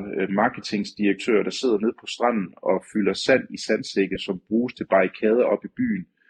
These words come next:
Der er læger og, og, øh, ingeniører, som har, øh, meldt sig under fanen i sådan et frivilligt center, hvor der bliver, øh, uddelt, øh, nødhjælp. Der bliver, øh, de, de laver, øh, periskoper ud af V V S-rør, som bliver sendt ud til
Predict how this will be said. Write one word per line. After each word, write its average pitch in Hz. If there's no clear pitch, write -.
Der 113
er 107
læger 113
og, 92
og, 92
øh, 90
ingeniører, 113
som 98
har, 95
øh, 92
meldt 131
sig -
under 113
fanen 117
i 101
sådan 113
et -
frivilligt 131
center, 104
hvor 107
der 98
bliver, 95
øh, 90
uddelt, 104
øh, 92
nødhjælp. 110
Der 98
bliver, 101
øh, 82
de, 110
de 110
laver, 101
øh, 82
periskoper 113
ud 117
af 98
V 107
V -
S-rør, 95
som 107
bliver 104
sendt 107
ud 120
til -